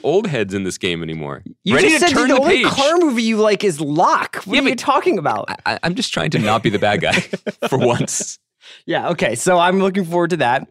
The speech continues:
Speaker 2: That's my piece of entertainment news that I'm into. I know you have a casting
Speaker 1: Yeah, and I
Speaker 2: kernel.
Speaker 1: actually thought you were gonna set me up here from the Con Air <laughs> expanded universe.
Speaker 2: Oh, yeah.
Speaker 1: The greatest paycheck, one, well, potentially the greatest one-two paycheck run in history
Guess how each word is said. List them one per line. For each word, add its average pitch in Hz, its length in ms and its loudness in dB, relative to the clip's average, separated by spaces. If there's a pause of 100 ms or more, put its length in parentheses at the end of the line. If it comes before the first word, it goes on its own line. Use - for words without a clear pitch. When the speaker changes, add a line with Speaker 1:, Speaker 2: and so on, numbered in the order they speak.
(220)
Speaker 2:
That's 180 220 0
my 202 140 2
piece 185 200 -2
of 160 60 -4
entertainment 139 480 -2
news 120 160 -4
that 117 100 -4
I'm 104 140 -4
into. 101 240 -8
I 113 60 -2
know 143 80 0
you 160 220 -2
have 143 220 0
a 123 40 -8
casting 113 580 -4 (140)
Speaker 1:
Yeah, 254 160 2
and 226 80 4
I 214 60 4
Speaker 2:
kernel. 214 140 4
Speaker 1:
actually 202 280 0
thought 196 260 0
you 127 80 -2
were 117 80 -2
gonna 113 160 -2
set 92 220 -4
me 120 100 0
up 220 160 -4
here 85 320 -2 (160)
from 120 280 -2
the 107 180 -2 (240)
Con 139 260 0
Air 131 180 2
<laughs> - 20 2
expanded 123 540 -6
universe. 113 640 -2 (840)
Speaker 2:
Oh, 156 120 4
yeah. 147 360 2
Speaker 1:
The 156 100 0
greatest 131 680 2
paycheck, 92 580 -2
one, 147 240 -2
well, 80 360 -2 (460)
potentially 117 680 -4 (200)
the 101 120 -4
greatest 98 400 -2
one-two 92 300 -2
paycheck 85 400 -2
run 85 140 -2
in 80 80 -4
history 76 500 -4